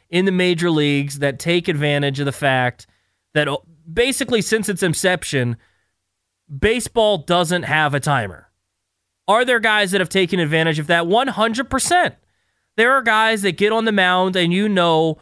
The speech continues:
the whole pace of the game is about to come to a screeching halt. There's no doubt about that. There are definitely guys who take way too long in between pitches and they need to be sped up.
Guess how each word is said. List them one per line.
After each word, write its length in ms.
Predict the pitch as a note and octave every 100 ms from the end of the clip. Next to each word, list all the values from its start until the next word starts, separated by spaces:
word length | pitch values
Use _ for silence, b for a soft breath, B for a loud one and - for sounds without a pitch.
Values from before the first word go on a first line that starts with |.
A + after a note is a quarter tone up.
| b b -
the 180 | D#3
whole 380 | C#3+ F#3 G#3 A3
pace 400 | G#3+ G3 G#3 G3
of 60 | A3
the 80 | G3
game 380 | E3 D#3+ D#3+
is 240 | D3 D3 C#3+
about 400 | B2+ D3 D3 -
to 200 | D#3+ D3
come 300 | D3+ D3 C#3+
to 160 | D3
a 60 | C#3+
screeching 480 | - D3+ C#3+ B2+ C3+
halt. 420 | B2 F2+ - - _ _ _ _ _
There's 180 | D3+ D#3+
no 140 | F#3+ G#3
doubt 180 | G#3
about 240 | G#3+ A3 F#3
that. 240 | C3 D#2+ _ _ _ _ _ _ _ _ -
There 120 | E3
are 60 | E3
definitely 580 | E3 F#3+ G3 A#3 A#3
guys 560 | G#3+ G3+ F3 E3+ E3+ - _ _ _ -
who 420 | F3 E3 D#3 D3
take 260 | - E3+ D3
way 340 | B2+ C#3+ F#3 A3
too 220 | - A3
long 400 | F#3+ E3+ E3 D#3
in 80 | D#3
between 340 | D#3+ F3 E3
pitches 560 | C#3+ B2 B2+ A#2+ A2+ - _ _ _ -
and 220 | D3 D3+
they 140 | D3+
need 160 | D#3 D3+
to 60 | C#3
be 120 | C#3
sped 320 | - C#3 C3
up. 220 | - _